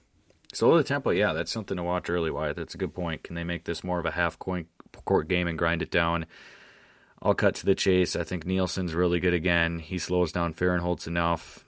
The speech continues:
Bethany slows down Walker enough on the perimeter. It's a game with ten minutes left. Bethany is within six or seven. Not Bethany's within. Superior's within six or seven. But Bethany just has ways and ways they come at you.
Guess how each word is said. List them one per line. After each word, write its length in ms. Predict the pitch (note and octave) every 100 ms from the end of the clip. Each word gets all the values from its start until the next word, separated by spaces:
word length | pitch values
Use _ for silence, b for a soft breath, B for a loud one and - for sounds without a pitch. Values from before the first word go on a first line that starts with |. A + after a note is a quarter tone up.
| -
Bethany 360 | F2 - F2
slows 340 | - F2 F2 D#2+
down 320 | E2+ E2+ D#2+
Walker 380 | E2+ E2+ - F2
enough 280 | E2+ E2
on 100 | F2
the 60 | E2
perimeter. 680 | - F2 F2 F2 E2+ E2+ E2+ -
It's 180 | F2+
a 60 | E2+
game 440 | D2+ F#2 F#2 G2
with 200 | F2+ E2+
ten 200 | - F#2+
minutes 320 | F#2 F2+ E2 F#2+
left. 360 | F#2 F2 -
Bethany 560 | F2 E2+ F2+ F2+ F2+ F2+
is 240 | D#2 D#2+
within 480 | E2 D#2 F2+ F2 E2+
six 320 | - F2+ -
or 80 | E2
seven. 440 | - F2 E2+ E2+ E2 B B B B B B B B B -
Not 180 | G2
Bethany's 440 | F2 D#2+ E2 D2+ -
within. 340 | D2 - B1+ -
Superior's 520 | - - C#3 A#2+ E2+
within 300 | F2+ E2 E2
six 280 | - E2 E2
or 60 |
seven. 480 | D#2+ E2 D#2+ D#2+ D#2 _ _ - _ _
But 180 | F2 -
Bethany 420 | F2+ - F2+ E2+
just 200 | E2 -
has 220 | E2 D2+
ways 260 | E2+ F2 E2
and 140 | E2
ways 200 | E2 D#2
they 120 | D2+
come 240 | - E2 E2
at 160 | D#2
you. 340 | D#2+ D#2 D#2